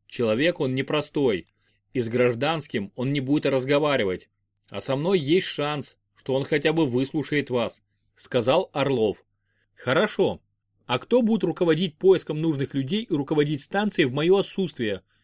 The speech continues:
спросил я. Мне кажется, ваша супруга справится с этим без больших проблем.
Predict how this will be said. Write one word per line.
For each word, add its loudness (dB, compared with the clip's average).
спросил 0
я. -2
Мне 2
кажется, -2
ваша 0
супруга 0
справится 0
с -6
этим -2
без -2
больших -2
проблем. -2